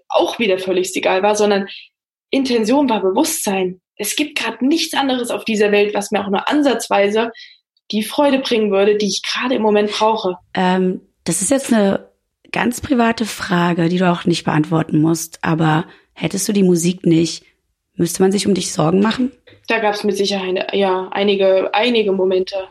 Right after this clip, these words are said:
Speaker 2: Okay.
Speaker 1: Ja. Kann ich jetzt auch ganz ehrlich so, ähm, äußern.
Speaker 2: Mm-hmm, okay.
Speaker 1: Davon bin ich weit entfernt. Also
Speaker 2: Gut.
Speaker 1: da muss man sich jetzt
Speaker 2: <laughs>
Speaker 1: keine Gedanken mehr machen. Das ist alles,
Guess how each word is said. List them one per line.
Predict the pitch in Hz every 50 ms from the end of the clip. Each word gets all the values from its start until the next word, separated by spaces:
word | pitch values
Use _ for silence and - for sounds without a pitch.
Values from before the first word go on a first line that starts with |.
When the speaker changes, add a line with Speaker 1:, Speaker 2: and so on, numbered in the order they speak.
| _ -
Speaker 2:
Okay. | 190 185 202
Speaker 1:
Ja. | 202 190 185 185 185 180 185 - _ _ _ _ _ - - _ _ _ _ _ _ _ _ -
Kann | - 226 226 262
ich | 262 269
jetzt | 277 269 -
auch | 208 220
ganz | 214 226 220 226 220 254
ehrlich | 247 226 233 226 226 -
so, | - 226 220 220 220 214 214 202 214 - - -
ähm, | - - 202 190 190 196 190 190 190 190 185 190 _ _ _ _ _ _ _ -
äußern. | - 202 202 196 202 202 190 185 185 - _ _ _ _ -
Speaker 2:
Mm-hmm, | 196 190 185 208 - -
okay. | 175 175 - - 202
Speaker 1:
Davon | 220 220 226 254 247
bin | 311 294 311
ich | 277 - - - - - - - 202
weit | 208 226 247 277 254
entfernt. | - 240 - - 220 220 247 339 440 427 - - _ _ _ _ - -
Also | 214 220 220 208 226 220 220 220 214 214 214
Speaker 2:
Gut. | - 247 - - - -
Speaker 1:
da | 233 226 226
muss | 254 - - 302
man | 294 285 302 285
sich | 294 -
jetzt | 294 302 - -
Speaker 2:
<laughs> |
Speaker 1:
keine | - 302 285 320 311 320 311 285 285 254 240
Gedanken | 262 285 247 247 262 370 370 - 370
mehr | - 269 302
machen. | 339 359 370 370 370 370 - - - - - - -
Das | 262 262 -
ist | 254 254 - - -
alles, | - - 262 262 262 262 -